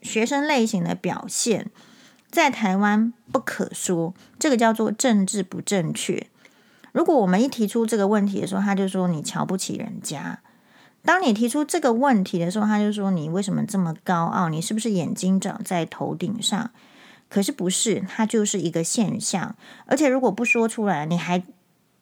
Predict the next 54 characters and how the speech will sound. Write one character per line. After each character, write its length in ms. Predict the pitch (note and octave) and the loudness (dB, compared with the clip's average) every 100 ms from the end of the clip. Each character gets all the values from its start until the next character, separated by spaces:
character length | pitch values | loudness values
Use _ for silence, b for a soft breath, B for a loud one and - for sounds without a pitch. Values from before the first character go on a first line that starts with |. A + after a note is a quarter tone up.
| _ | _
这 160 | - F#4 | 2 2
一 60 | D#4 | 2
些 260 | - F#4+ | 2 2
人， 420 | F#4+ G3+ - A3+ - b b _ | 4 4 2 -2 -14 b b _
每 260 | G3+ A3+ | 2 2
一 40 | G4 | 2
个 120 | D#4+ | 2
阶 220 | A#3+ C#4 | 2 0
层 240 | C#4 F#3+ F#3+ | 2 2 4
都 100 | A3+ | 4
会 100 | A#3 | 4
有 100 | E3 | 2
他 260 | F3 G3+ | -2 -2
的 160 | F#3 E3+ | 0 0
这 160 | G3+ | -2
个 80 | F3+ | -2
盲 340 | D#3+ C#3+ C#3+ F3+ | -2 -4 -4 -2
点。 220 | F#3 A3+ B B B B B - | -2 -4 B B B B B -6
可 120 | G3 | -2
是 180 | F4+ D#4+ - _ _ _ - | 0 -2 -8 _ _ _ -6
各 180 | - F4 | 2 4
个 140 | B3+ G#3+ | 4 4
阶 160 | B3+ | 4
层 140 | B3 G#3+ | 4 4
的 80 | F3 | 4
盲 200 | E3 F3 | 2 2
点 120 | E3 | 2
为 80 | A#3 | 0
什 140 | F#3+ | 0
么 60 | D#3+ | 0
不 120 | G#3+ | 2
能 200 | F#3+ E3 | 2 0
突 180 | - F3+ | -4 -6
破？ 320 | - G3+ - - | -2 -4 -2 -2
因 140 | D4 | 0
为 120 | D4 | 2
这 120 | B3+ | 0
些 220 | C4+ C4+ B3+ - | 0 0 -2 -4
问 260 | C4+ C#4 F3 | 2 4 2
题 180 | - D#3 | 0 -2
在 140 | A#3 | 0
台 140 | A3 G3 | 2 2
湾 120 | F#3+ | 2
不 120 | A3+ | 2
能 220 | G3 D#3 | 2 0
讲， 240 | E3 - F#3+ | -4 -6 -2
叫 160 | A3+ | 0
做 160 | G#3+ G#3+ | 2 0
政 280 | A3 G#3+ F#3 | 2 2 2
治 200 | - F#3 | 0 -2
不 220 | - - - | -4 -10 -2
正 280 | G3 D3+ D3+ | 0 0 -2
确。 420 | - - D#3+ - - b b b _ _ _ _ _ _ _ _ | -4 -2 -2 -2 -10 b b b _ _ _ _ _ _ _ _
好， 580 | - - - F#3 - - | -16 -10 -2 0 -2 -6